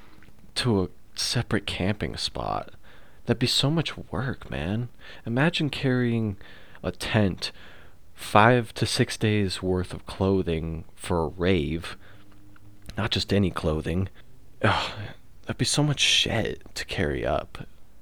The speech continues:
If you had, like, a wagon, it'd probably be super easy, but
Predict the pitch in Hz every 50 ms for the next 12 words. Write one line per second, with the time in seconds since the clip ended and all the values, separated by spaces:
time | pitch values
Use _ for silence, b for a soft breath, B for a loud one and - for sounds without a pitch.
0 | - - - - - - - 147 143 139 165 175 - 147 - 90 76 - - -
1 | 80 95 101 - - 85 85 85 92 90 - 98 107 101 - - 117 117 113 123
2 | 123 120 120 120 - - - 127 - - 127 123 123 123 123 123 117 120 127 123
3 | 120 120 113 - - - 85 80 78 -